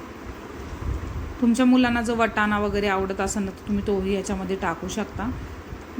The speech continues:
मुलांसाठी करतोय त्यामुळे जितकी पौष्टिक करता येईल तितकी आपण करूया. तिखट आवडत असेल तर तुम्ही चिली फ्लेक्स किंवा हिरवी मिरची इथं वापरू शकता. मी माझ्या मुलींसाठी करते त्यामुळे तिखट इथं अजिबात वापरलेलं नाही आहे.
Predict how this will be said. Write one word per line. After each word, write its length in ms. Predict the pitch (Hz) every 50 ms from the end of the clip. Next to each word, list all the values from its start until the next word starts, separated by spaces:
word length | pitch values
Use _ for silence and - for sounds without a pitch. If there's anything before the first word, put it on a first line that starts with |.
| - - -
मुलांसाठी 520 | 214 214 220 214 214 220 214 233 208 226
करतोय 340 | 220 - 233 220 208 220 214
त्यामुळे 300 | 208 220 214 214 214 208
जितकी 240 | 208 208 214 - 233
पौष्टिक 420 | 214 214 208 214 214 - - 214
करता 280 | - 214 208 208 - 190
येईल 120 | 190 202
तितकी 220 | - - - - 202
आपण 240 | 190 - 202 202 202
करूया. 340 | - 202 185 175 180 190 254 262 - - - - - - - - - -
तिखट 260 | 247 220 - 269 247
आवडत 260 | 277 254 247 233 254
असेल 260 | 254 240 240 254 247 220
तर 80 | -
तुम्ही 160 | 254 233 240
चिली 240 | - 254 240 214 233
फ्लेक्स 320 | 226 - 226 220 220 - -
किंवा 180 | - 226 214
हिरवी 320 | 226 220 226 202 202 202 214
मिरची 280 | 214 214 208 - 226
इथं 140 | 214 - 208
वापरू 340 | 202 190 175 - 196 196 214
शकता. 340 | 214 214 190 - - 190 208
मी 140 | 220 214
माझ्या 220 | 208 196 185 196 202
मुलींसाठी 540 | 202 196 190 190 202 208 208 214 202 190 202
करते 300 | - 214 196 190 - 196
त्यामुळे 380 | 190 196 196 196 196 196 -
तिखट 280 | 220 208 - 196 196 226
इथं 160 | 214 - 190
अजिबात 360 | 180 170 175 180 180 208 208
वापरलेलं 600 | 214 208 180 - 185 175 175 190 196 208 220 226 226
नाही 260 | 214 190 175 170 170
आहे. 120 | 208 285